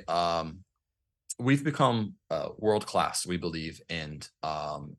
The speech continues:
in how we just run a boutique operation, an independent operation, where we create a blue ocean strategy around our brand and experience and, uh, and then just let it rip and bring on great people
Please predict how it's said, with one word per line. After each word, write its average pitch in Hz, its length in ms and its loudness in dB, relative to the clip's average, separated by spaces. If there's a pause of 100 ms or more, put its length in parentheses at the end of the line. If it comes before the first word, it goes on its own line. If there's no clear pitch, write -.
in 85 260 -2
how 95 280 2
we 95 240 2
just 90 280 -4
run 90 500 2
a 85 60 0
boutique 90 440 -4
operation, 90 680 0
an 90 120 -2
independent 90 540 -2
operation, 95 640 0
where 87 320 4 (240)
we 98 120 -2
create 92 520 0
a 85 180 0
blue 87 320 2
ocean 87 480 0 (380)
strategy 95 560 4
around 85 320 0
our 78 120 -2
brand 87 500 -2
and 82 80 -8
experience 98 960 0
and, 85 520 -2 (100)
uh, 80 380 -2
and 90 120 -2
then 90 140 0
just - 220 -4
let 85 140 -2
it 82 120 -6
rip 95 320 -2
and 87 140 -6
bring 87 200 0
on 87 260 0
great 87 260 -4
people 92 460 -4